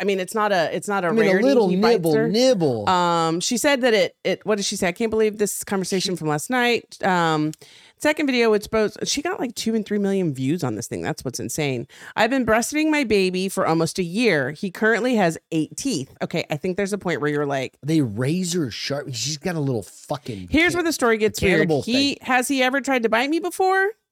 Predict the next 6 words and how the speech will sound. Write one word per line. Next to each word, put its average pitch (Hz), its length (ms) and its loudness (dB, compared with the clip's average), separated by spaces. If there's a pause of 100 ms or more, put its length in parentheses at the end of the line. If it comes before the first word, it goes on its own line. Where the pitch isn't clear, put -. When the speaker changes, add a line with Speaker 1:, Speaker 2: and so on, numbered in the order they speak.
(240)
Speaker 1:
Yep, 294 280 2 (200)
nothing 247 500 0
quite 185 220 -2
like 143 180 -2
this, 139 220 -6
though. 107 300 -4